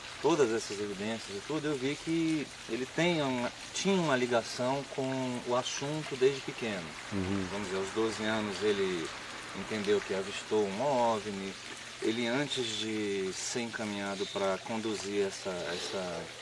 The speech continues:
Speaker 2: Investigação.
Speaker 1: essa investigação, ele já tinha um interesse muito grande pelo assunto da ufologia, já lia revistas a respeito,
Speaker 2: Uhum.
Speaker 1: embora à distância, né, e tudo mais.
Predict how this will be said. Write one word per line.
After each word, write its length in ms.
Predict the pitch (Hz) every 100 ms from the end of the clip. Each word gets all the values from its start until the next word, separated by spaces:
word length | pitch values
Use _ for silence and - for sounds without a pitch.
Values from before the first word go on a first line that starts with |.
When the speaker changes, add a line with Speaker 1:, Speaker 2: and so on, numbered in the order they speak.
| - 101
Speaker 2:
Investigação. 680 | 98 98 - 104 87 98 87
Speaker 1:
essa 80 | 110
investigação, 680 | 110 - 113 113 123 - 110
ele 100 | 107
já 120 | 120 -
tinha 280 | - 143
um 60 | 135
interesse 420 | 120 110 113 -
muito 180 | 113 113
grande 260 | 107 110 104
pelo 160 | - 101
assunto 320 | 98 110 95
da 60 | 101
ufologia, 500 | 98 113 131 117 113
já 120 | 113
lia 180 | 107 117
revistas 440 | 107 98 98 - 98
a 40 |
respeito, 560 | 98 120 - 113 110 113
Speaker 2:
Uhum. 80 | 113
Speaker 1:
embora 160 | 101 104
à 20 |
distância, 720 | 101 - 123 120 120 113 -
né, 100 | 104 139
e 20 |
tudo 180 | 147 123
mais. 160 | 82